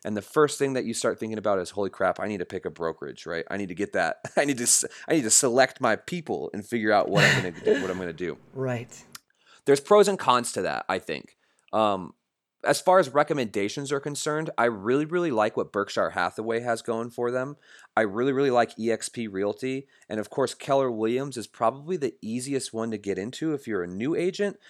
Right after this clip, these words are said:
Speaker 1: but there is
Speaker 2: Sure.
Speaker 1: a con to that. Any lead you generate using their tools, it's a
Speaker 2: Right.
Speaker 1: Keller Williams lead. It's not
Speaker 2: Right.
Speaker 1: yours.
Speaker 2: Yeah.
Speaker 1: So keep that in mind. If you decide to leave that brokerage,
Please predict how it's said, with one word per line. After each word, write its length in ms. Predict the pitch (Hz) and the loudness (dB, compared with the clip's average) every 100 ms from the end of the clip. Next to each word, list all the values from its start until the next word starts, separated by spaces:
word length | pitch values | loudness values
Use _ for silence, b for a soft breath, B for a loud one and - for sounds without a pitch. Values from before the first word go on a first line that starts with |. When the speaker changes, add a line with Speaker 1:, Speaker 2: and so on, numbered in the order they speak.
| b | b
Speaker 1:
but 160 | 135 131 | -2 0
there 100 | 135 | 0
is 160 | 151 | 2
Speaker 2:
Sure. 60 | 135 | 0
Speaker 1:
a 20 | |
con 380 | - - 117 120 | -4 -2 -2 -4
to 120 | - | -6
that. 220 | 85 78 - | -6 -6 -6
Any 240 | 113 127 110 | -4 -4 -4
lead 320 | 113 123 117 | -4 -4 -4
you 120 | 117 | -6
generate 520 | 113 117 113 104 101 | -2 -2 0 -2 -2
using 300 | 104 107 101 | -6 -6 -6
their 120 | 95 90 | -6 -6
tools, 440 | - 170 185 - - | -2 0 -2 -4 -4
it's 160 | 113 | -2
a 40 | 107 | -2
Speaker 2:
Right. 100 | 107 | 4
Speaker 1:
Keller 240 | 156 143 | 6 6
Williams 460 | 127 139 120 92 85 | 6 4 4 0 -6
lead. 200 | 85 80 | -6 -6
It's 160 | - | -6
not 200 | 101 120 | -2 0
Speaker 2:
Right. 60 | 110 | 0
Speaker 1:
yours. 420 | 107 76 - - - - | -2 -4 -8 -14 -18 -12
Speaker 2:
Yeah. 140 | 107 | -8
Speaker 1:
So 140 | 107 113 | -4 -4
keep 260 | - 131 | -4 -2
that 200 | 131 120 | 2 2
in 80 | 107 | 2
mind. 240 | 113 92 82 | -2 -2 -4
If 100 | 117 | -8
you 80 | |
decide 300 | 113 - 117 | -6 0 0
to 60 | 104 | 0
leave 220 | 101 107 | -4 -2
that 200 | 104 90 | 0 0
brokerage, 480 | 110 127 123 98 - | 2 0 2 -4 -4